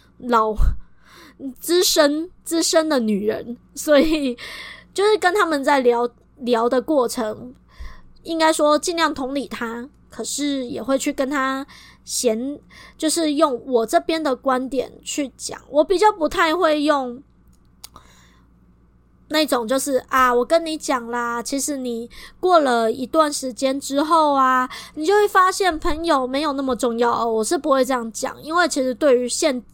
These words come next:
现阶段的他，他就是觉得朋友很重要。就像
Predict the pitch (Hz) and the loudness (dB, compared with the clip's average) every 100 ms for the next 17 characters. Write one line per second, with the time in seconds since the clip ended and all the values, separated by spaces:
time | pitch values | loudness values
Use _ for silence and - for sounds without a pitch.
0 | - - - - 403 330 320 302 - 311 | -20 -20 -14 -2 0 2 2 2 4 2
1 | 240 240 - - 254 247 - - - - | 2 -8 -6 -2 -2 -2 -10 -20 -20 -20
2 | _ _ _ _ _ _ _ _ - - | _ _ _ _ _ _ _ _ -8 0
3 | 392 381 339 294 240 220 208 220 220 240 | 2 2 -2 0 0 2 2 0 -2 -6
4 | - 233 - 147 - _ _ _ _ _ | -8 -10 -8 -12 -12 _ _ _ _ _
5 | _ - - 320 302 339 | _ -20 -2 2 4 4